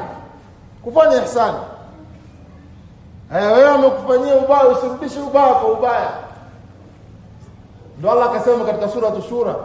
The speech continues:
"Wa jazau sayyi'atin sayyi'atun mithluha." Asema, "Wa jazau sayyi'atin," na malipo ya ubaya, "sayyi'atun mithluha," ni malipo vile vile.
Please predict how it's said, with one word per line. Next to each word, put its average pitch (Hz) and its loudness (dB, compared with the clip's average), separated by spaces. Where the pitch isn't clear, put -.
"Wa 175 -6
jazau 226 4
sayyi'atin 233 -2
sayyi'atun 240 0
mithluha." 180 -6
Asema, 247 0
"Wa 247 2
jazau 277 6
sayyi'atin," 208 0
na 220 2
malipo 262 4
ya 247 8
ubaya, 240 6
"sayyi'atun 254 -2
mithluha," 208 -2
ni 220 -4
malipo 254 2
vile 247 2
vile. 233 0